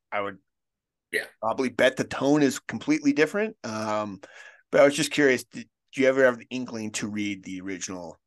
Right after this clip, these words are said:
Speaker 1: King Arthur?
Speaker 2: Yeah. Yes. In the same way, I kind of wanna eventually read War and Peace and Proust and all that. It's like, yes, I, and I really do. I just don't know if it's, like, coming up soon, but yeah.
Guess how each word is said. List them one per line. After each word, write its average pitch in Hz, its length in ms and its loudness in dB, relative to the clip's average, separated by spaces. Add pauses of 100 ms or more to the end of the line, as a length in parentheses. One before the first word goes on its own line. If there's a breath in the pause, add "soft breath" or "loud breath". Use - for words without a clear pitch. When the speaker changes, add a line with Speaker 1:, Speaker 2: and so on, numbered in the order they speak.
(120)
Speaker 1:
King 87 220 -12
Arthur? 82 520 -10 (500)
Speaker 2:
Yeah. - 240 -10 (1400 loud breath)
Yes. 135 580 0
In 170 160 2
the 170 80 4
same 165 300 4
way, 147 280 4
I 135 140 2
kind 135 260 -4
of 123 160 -4
wanna 123 280 -2
eventually 117 400 -6
read 113 240 -6
War 104 180 -4
and 104 140 -6
Peace 104 420 -10
and 104 100 -10
Proust - 420 -8
and 101 80 -8
all 87 160 -8
that. 80 340 -6
It's 113 100 -14
like, 110 140 -6
yes, 123 400 0 (500 soft breath)
I, 202 120 4
and 196 120 8
I 185 40 8
really 175 360 8
do. 120 380 6
I 107 140 2
just 110 180 -6
don't 104 160 -6
know 101 160 -8
if 104 80 -16
it's, 92 160 -4
like, 85 160 -6 (340)
coming 101 300 -6
up - 160 -6
soon, 110 400 -6
but 92 180 -4
yeah. 92 220 0